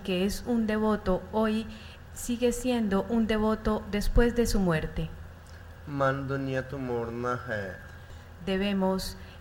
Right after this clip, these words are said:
Speaker 1: eh, retirar nuestra mente de las cosas del mundo।
Speaker 2: ਮਨ ਵਿਸ਼ੇ ਤੋਂ ਮੋੜਨਾ ਹੈ।
Speaker 1: Debemos alejar nuestra mente de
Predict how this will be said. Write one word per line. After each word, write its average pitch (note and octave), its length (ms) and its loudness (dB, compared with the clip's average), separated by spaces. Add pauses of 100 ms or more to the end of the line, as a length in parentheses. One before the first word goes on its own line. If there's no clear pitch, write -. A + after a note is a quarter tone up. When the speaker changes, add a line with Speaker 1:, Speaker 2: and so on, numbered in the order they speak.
(400)
Speaker 1:
eh, G#3 120 -2
retirar G3 560 4 (140)
nuestra G3+ 460 2
mente G#3+ 460 0
de G3 180 0
las F#3 140 2 (100)
cosas A3+ 320 2
del G3 200 2
mundo। D#3 300 0 (520)
Speaker 2:
ਮਨ C#3 260 4 (120)
ਵਿਸ਼ੇ C#3+ 380 -4
ਤੋਂ C#3 180 -6
ਮੋੜਨਾ B2 520 0
ਹੈ। G#2+ 360 -4 (640)
Speaker 1:
Debemos F#3+ 680 0 (500)
alejar G3+ 500 2
nuestra G3 400 2
mente G3+ 380 0
de G3+ 120 0